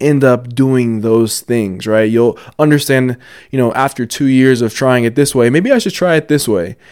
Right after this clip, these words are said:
And as long as you have the patience not to give up, if you have the patience to keep going,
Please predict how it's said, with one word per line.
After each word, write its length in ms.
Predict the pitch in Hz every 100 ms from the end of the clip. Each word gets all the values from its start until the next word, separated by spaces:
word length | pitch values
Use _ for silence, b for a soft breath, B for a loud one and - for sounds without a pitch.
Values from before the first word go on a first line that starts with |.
| b -
And 80 | 147
as 100 | 143
long 160 | 190
as 80 | 180
you 80 | 175
have 80 | 151
the 80 |
patience 580 | 135 - 160 156 147 131
not 220 | 131 127
to 100 | 127
give 220 | 123 120 131
up, 320 | 165 135 - -
if 100 | 135
you 60 |
have 80 | 131
the 80 | 127
patience 460 | - 147 143 135
to 100 | 123
keep 300 | 113 - 120
going, 560 | 120 156 147 131 120 123